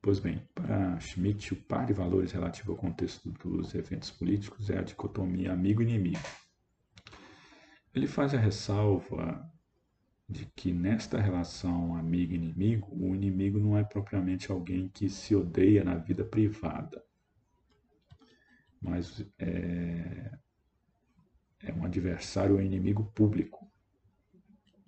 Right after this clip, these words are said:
E é inimigo porque oferece risco ou perigo. No fundo,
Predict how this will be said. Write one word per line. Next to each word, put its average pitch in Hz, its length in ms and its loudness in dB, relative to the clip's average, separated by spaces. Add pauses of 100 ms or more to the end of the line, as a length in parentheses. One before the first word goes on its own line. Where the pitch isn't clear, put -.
(1300)
E 98 760 2
é 113 200 4
inimigo 107 600 4
porque - 380 2
oferece 107 480 -2
risco 113 440 2
ou 139 40 2
perigo. 101 580 0 (2000)
No 117 100 0
fundo, 104 680 2